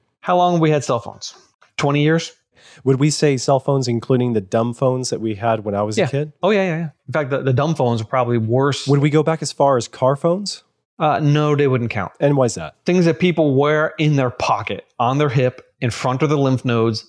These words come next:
Speaker 1: next to the reproductive organs.
Speaker 2: Okay.
Speaker 1: How long have people been carrying these around? Twenty years?
Speaker 2: Uh, I remember seeing some in the late nineties.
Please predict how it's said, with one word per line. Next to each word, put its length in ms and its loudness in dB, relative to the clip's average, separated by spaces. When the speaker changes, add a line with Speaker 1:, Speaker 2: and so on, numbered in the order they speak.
Speaker 1:
next 240 -2
to 60 2
the 100 0
reproductive 500 -2
organs. 400 -6
Speaker 2:
Okay. 320 -2
Speaker 1:
How 200 -4
long 140 0
have 100 0
people 240 0
been 100 0
carrying 300 -2
these 120 -2
around? 220 -4
Twenty 260 -2
years? 300 -2
Speaker 2:
Uh, 720 -4
I 100 2
remember 480 2
seeing 320 0
some 180 2
in 60 2
the 100 4
late 160 2
nineties. 540 -4